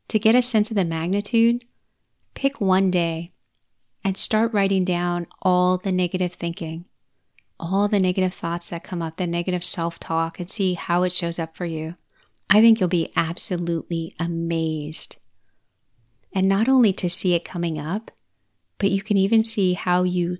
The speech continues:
avoid things, avoid people, avoid situations, don't put yourself out there, whatever it is, because of that negative self-talk without realizing that that was going on. So that's number one, be aware of it.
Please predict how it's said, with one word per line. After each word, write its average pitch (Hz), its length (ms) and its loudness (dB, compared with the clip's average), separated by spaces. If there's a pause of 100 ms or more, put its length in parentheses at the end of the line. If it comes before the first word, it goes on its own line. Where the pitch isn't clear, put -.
(220)
avoid 185 520 2
things, 214 440 2
avoid 180 420 0
people, 208 500 -2
avoid 180 420 -2
situations, 185 800 -2
don't 185 200 -2
put 175 140 -4
yourself 156 440 -6
out 202 240 -2
there, 202 300 -4
whatever 185 420 -2
it 165 100 -2
is, 196 420 -2 (360)
because 170 420 -2
of 175 120 -4
that 170 160 -4
negative 170 320 -2
self-talk 170 560 0
without 175 340 -4
realizing 170 560 -2
that 170 140 -6
that - 160 -6
was 175 180 -6
going 165 280 -8
on. 165 320 -10 (1400)
So - 180 2
that's 180 280 4
number 185 220 0
one, 185 240 -2
be 185 160 2
aware 175 340 0
of 175 140 -6
it. 180 220 -10